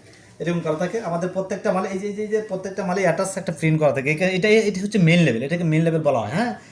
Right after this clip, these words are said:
যেহেতু আমরা হ্যাংট্যাগ, আবার হ্যাংট্যাগ সবগুলোতে হ্যাংট্যাগ নেই, ঠিক আছে? ফ্যাক্টরি থেকে যখন লট, লট আনা হয় বা লট বিক্রি করে শিপমেন্টের মালটা, এই শিপমেন্টে ভালো মালটা ফ্যাক্টরি থেকে যখন আউট করে, তারা, এরা কোনো না কোনো হয়তো বা আপনাকে কেয়ার লেভেলটা কেটে দিবে, না হয় হ্যাংট্যাগটা কেটে দিবে।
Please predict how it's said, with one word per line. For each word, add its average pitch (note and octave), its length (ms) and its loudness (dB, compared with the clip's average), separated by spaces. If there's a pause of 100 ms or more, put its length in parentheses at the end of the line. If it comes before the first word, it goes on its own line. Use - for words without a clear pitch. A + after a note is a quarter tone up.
(180)
যেহেতু D#3+ 220 0
আমরা E3 320 4 (160)
হ্যাংট্যাগ, F3+ 380 0
আবার F3+ 160 2
হ্যাংট্যাগ E3+ 340 -2
সবগুলোতে E3 400 -6
হ্যাংট্যাগ C#3+ 320 -8
নেই, C3 220 -4 (340)
ঠিক F#3+ 100 -8
আছে? G#3+ 140 -6
ফ্যাক্টরি G#3+ 280 -4
থেকে C#4 200 -6
যখন C4+ 200 -2
লট, F3 320 0
লট F3+ 260 0
আনা F#3+ 180 0
হয় C#3 240 -2
বা D3+ 100 0
লট D3 260 -2
বিক্রি A3 220 -6
করে E3+ 180 0
শিপমেন্টের F3 400 -6
মালটা, B2 320 -6 (340)
এই F3+ 100 -2
শিপমেন্টে A#3 380 -4
ভালো E3+ 260 2
মালটা F3+ 420 2
ফ্যাক্টরি F#3+ 260 -8
থেকে G3 120 -8
যখন G3+ 260 -4
আউট F3+ 260 2
করে, C3 180 -4 (100)
তারা, D#3+ 280 0
এরা F#3 140 4
কোনো A3 240 -2
না B3 120 0
কোনো A#3+ 200 -2
হয়তো F3+ 220 -2
বা G3+ 80 0
আপনাকে G3 300 -4 (300)
কেয়ার F3 140 4
লেভেলটা G#3 240 4
কেটে A3 200 -2
দিবে, C4 200 -2 (280)
না G3 120 4
হয় F#3+ 100 6
হ্যাংট্যাগটা F3+ 380 2
কেটে E3 200 -4
দিবে। A2+ 140 -8